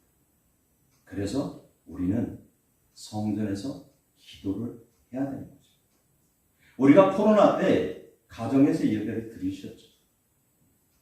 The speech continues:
영상으로 예배를 드렸죠.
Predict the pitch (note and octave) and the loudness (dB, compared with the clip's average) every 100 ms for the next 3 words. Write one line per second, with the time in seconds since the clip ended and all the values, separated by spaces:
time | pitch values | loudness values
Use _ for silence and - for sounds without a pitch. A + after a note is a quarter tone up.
0 | _ _ _ _ _ _ _ - B2 C#3+ | _ _ _ _ _ _ _ 2 8 10
1 | D#3+ D3+ D3+ A#2+ F#2+ G#2+ G2+ - G2+ - | 8 2 2 0 0 -2 -8 -12 -18 -20
2 | _ - | _ -20